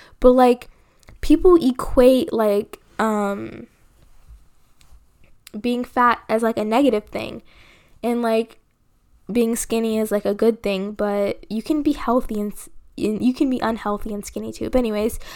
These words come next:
I saw this one TikTok. I was actually thinking about this a few days ago before I sat down to record this, obviously. Um, I saw this TikTok while I was thinking about this,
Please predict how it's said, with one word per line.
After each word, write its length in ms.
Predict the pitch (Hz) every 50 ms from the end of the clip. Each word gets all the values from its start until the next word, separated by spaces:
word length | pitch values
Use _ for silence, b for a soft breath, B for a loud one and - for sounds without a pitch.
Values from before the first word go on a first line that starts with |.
| B B B B
I 120 | 233 269
saw 140 | - 359 349
this 200 | 370 370 359 -
one 160 | 330 294 285
TikTok. 420 | - - 294 285 - 233 226 - -
I 80 | - 233
was 100 | 262 285
actually 280 | 285 285 - - 269
thinking 360 | 262 - 262 254 247 - 240 226
about 320 | 226 220 214 214 220 -
this 220 | - 208 214 -
a 60 | - -
few 180 | - 220 220
days 240 | 214 196 220 226 214
ago 360 | 214 - 190 190 196 202 220
before 440 | 220 - - - - - 214 208 202
I 60 | 202
sat 180 | 202 - 208 208
down 160 | 208 214 220
to 100 | 214 214
record 320 | 220 220 - 220 220 226
this, 220 | 214 226 233 - -
obviously. 460 | 226 226 226 226 - - 233 233 233 B B B B B B B B B -
Um, 500 | 214 226 226 226 226 220 220 220 214 -
I 100 | 220 233
saw 100 | 269 277
this 180 | 269 262 262
TikTok 440 | - - 294 294 - - 240 220 -
while 280 | 233 220 220 226 240 247
I 100 | 226 214
was 160 | 208 196 -
thinking 300 | - 247 285 294 269 240
about 300 | 214 202 190 202 - _
this, 320 | 202 202 226 247 - -